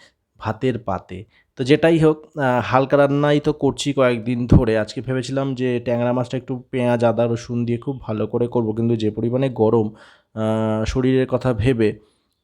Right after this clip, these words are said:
আর গরমের কথা ভেবে না আর ইচ্ছে করলো না। তো যাই হোক, ভাবলাম পাতলা ঝোল করে ফেলি, তো পাতলা ঝোলই করলাম।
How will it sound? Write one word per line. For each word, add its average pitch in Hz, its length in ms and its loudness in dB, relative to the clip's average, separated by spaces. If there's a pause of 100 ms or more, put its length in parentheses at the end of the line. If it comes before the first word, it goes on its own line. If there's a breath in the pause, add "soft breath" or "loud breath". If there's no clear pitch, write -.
আর 104 220 2 (160)
গরমের 120 360 2
কথা 127 240 -4
ভেবে 120 240 -2
না 160 80 -2
আর 117 100 0
ইচ্ছে 117 320 -2
করলো 107 300 0
না। 101 100 -2
তো 107 120 -6
যাই 147 180 4
হোক, 147 80 2
ভাবলাম 147 220 0
পাতলা 135 360 0
ঝোল 123 260 -2
করে 127 200 -2
ফেলি, 131 180 -2
তো 135 100 -6
পাতলা 123 340 -2
ঝোলই 117 340 0
করলাম। 113 320 0